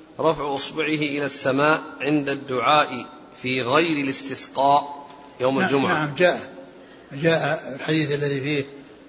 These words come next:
Speaker 2: آه، مالك، آه، بن رؤيبة، آه، الصحابي الذي روى الحديث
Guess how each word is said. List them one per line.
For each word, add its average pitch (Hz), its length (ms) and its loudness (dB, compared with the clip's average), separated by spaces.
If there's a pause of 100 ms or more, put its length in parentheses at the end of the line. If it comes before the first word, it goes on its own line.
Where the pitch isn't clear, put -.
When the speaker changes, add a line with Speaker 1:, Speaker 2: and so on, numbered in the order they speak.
(160)
Speaker 2:
آه، 139 640 -4
مالك، 143 320 -4
آه، 135 360 -2 (540)
بن 147 120 -8
رؤيبة، 143 500 0 (1000)
آه، 127 380 -4 (160)
الصحابي 180 520 2
الذي 147 180 2
روى 147 160 2
الحديث 147 400 0